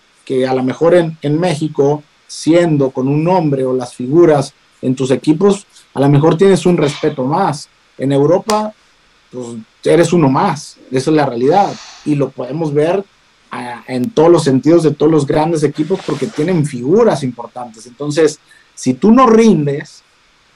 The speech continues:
es difícilmente que vayas a poder o que juegues el próximo partido. Entonces, ¿por qué? Porque hay una competencia tan alta que en la cual si tú no entrenas bien, si tú no demuestras bien, pues va a ser difícil que lo repitas.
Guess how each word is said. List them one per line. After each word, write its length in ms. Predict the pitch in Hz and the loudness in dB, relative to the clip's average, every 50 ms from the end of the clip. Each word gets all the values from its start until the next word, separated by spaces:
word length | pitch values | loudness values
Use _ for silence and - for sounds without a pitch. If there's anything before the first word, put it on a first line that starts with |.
| _ _ _ _ - | _ _ _ _ -4
es 180 | 139 156 160 | -4 -2 -2
difícilmente 920 | 156 165 156 160 190 190 - - 190 175 156 156 160 185 214 220 220 233 - | -2 -4 -4 -2 -4 -4 0 0 2 2 2 2 2 2 2 2 2 0 -2
que 100 | - 147 | -2 -2
vayas 300 | 143 - 196 196 196 170 | -2 0 -2 -2 -2 -4
a 80 | 151 151 | -6 -6
poder 380 | - 131 135 143 151 160 170 - - - - - | -6 -6 -4 -4 -2 -2 -4 -6 -8 -12 -12 -8
o 120 | - 123 - | -8 -6 -4
que 120 | - 123 | -2 -2
juegues 460 | 113 - - 170 196 233 247 214 - | -2 0 2 2 2 4 2 2 2
el 120 | 156 143 143 | 2 0 0
próximo 420 | - 175 175 - - 156 143 - | 0 -2 -2 0 0 0 0 0
partido. 480 | - - - - - 202 247 226 226 - - _ _ _ _ | -2 -6 -10 -4 -2 0 2 2 0 -2 -6 _ _ _ _
Entonces, 440 | - 143 151 160 175 165 151 151 _ _ _ _ _ _ _ _ - | 0 2 4 6 4 4 2 0 _ _ _ _ _ _ _ _ -2
¿por 220 | 156 156 147 147 | 0 0 2 2
qué? 260 | - 233 233 180 143 143 - _ _ | 2 2 2 2 0 -2 -8 _ _
Porque 240 | - 120 113 - 139 | -10 -8 -4 -2 0
hay 60 | 151 | 0
una 220 | 175 196 214 220 | 2 0 0 -2
competencia 880 | - 160 151 143 139 - 127 - - - 175 202 202 202 - 202 170 - | -2 -2 -4 -2 -2 -4 -6 -6 -2 -2 0 0 0 0 0 -2 -2 -2
tan 260 | - 147 143 147 170 | -4 -6 -2 0 2
alta 540 | 208 196 147 123 117 _ - 127 123 - - - _ _ _ _ _ _ _ _ - | 2 2 2 0 -2 _ -8 -6 -6 -6 -8 -10 _ _ _ _ _ _ _ _ -6
que 100 | - 135 | -4 -2
en 100 | 135 131 | 0 0
la 120 | 131 123 | 0 -2
cual 400 | - - 143 151 143 156 156 139 | -2 -2 0 2 4 4 4 2
si 200 | - - - 127 | 0 -2 -8 -8
tú 180 | - - 180 202 | -4 0 2 2
no 100 | 208 220 | 4 4
entrenas 380 | 196 196 202 196 185 180 160 160 | 2 2 0 -2 -2 -2 -4 -2
bien, 340 | 165 151 135 113 110 107 - _ _ _ | -2 -4 -4 -4 -8 -14 -16 _ _ _
si 140 | - - - | -20 -20 -10
tú 160 | - - 175 | -4 0 2
no 140 | 196 214 214 | 4 4 4
demuestras 540 | 196 190 185 185 185 180 175 175 170 170 151 | 4 4 4 2 2 0 0 -2 -2 -2 0
bien, 280 | 151 151 143 131 123 - _ _ _ - | 0 0 0 0 -4 -8 _ _ _ -20
pues 160 | 120 - - 127 | -20 -16 -10 -8
va 80 | 143 143 | -6 -4
a 20 | |
ser 240 | 143 175 180 180 165 | -2 -2 -2 0 0
difícil 560 | 147 131 - - 202 196 - - 147 135 - | 0 0 0 0 0 0 2 0 -2 -2 -2
que 80 | - 123 | -4 -6
lo 100 | 120 113 | -6 -6
repitas. 600 | 107 110 - - 127 113 - 120 107 98 - | -8 -8 -6 -4 -6 -4 -6 -8 -10 -12 -14